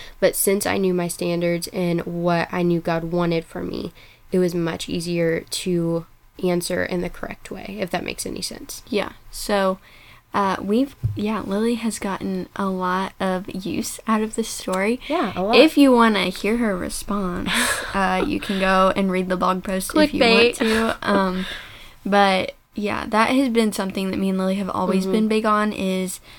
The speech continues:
Speaker 2: uh, standards, self-respect, you
Speaker 1: Right.
Speaker 2: know, um, really thinking about what the Lord would have us do,
Speaker 1: Mm-hmm.
Speaker 2: uh, to protect ourselves
Speaker 1: Absolutely.
Speaker 2: instead of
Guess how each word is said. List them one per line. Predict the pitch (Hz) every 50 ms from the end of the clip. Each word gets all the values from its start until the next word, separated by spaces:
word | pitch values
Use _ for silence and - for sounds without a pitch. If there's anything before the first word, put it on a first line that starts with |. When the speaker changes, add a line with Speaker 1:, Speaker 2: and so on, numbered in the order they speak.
| - - - _ -
Speaker 2:
uh, | 196 185 185 185 180 -
standards, | - - - - - 196 196 196 190 208 190 190 190 185 202 - - - 226 214 -
self-respect, | - - - 190 190 190 - 202 196 - - 190 190 190 - - - - - - -
you | 233 196
Speaker 1:
Right. | 196 196
Speaker 2:
know, | 190 185 190 196 - _ _ _ - 214
um, | 202 196 190 190 190 185 185 185 190 - -
really | 196 190 190 190 190 190 185 185 190 190 190 - - - - - _
thinking | - - 220 214 208 208
about | 202 202 190 -
what | 196 185
the | - 190
Lord | 180 180 190 190 185
would | 190 180 208
have | 208 202 185 190
us | 190 190 -
do, | - - 190 190 190 190 185 185
Speaker 1:
Mm-hmm. | 180 175 170 165 - - 190
Speaker 2:
uh, | 190 185 185 -
to | - - 196
protect | 185 - 190 - - 202 190 - 190
ourselves | 180 185 - - - 180 180 185 208 220 226 226 - - -
Speaker 1:
Absolutely. | 190 180 - - - - - - 196
Speaker 2:
instead | 196 185 - - - 196 190 185
of | 185 185 180 175 180 180 175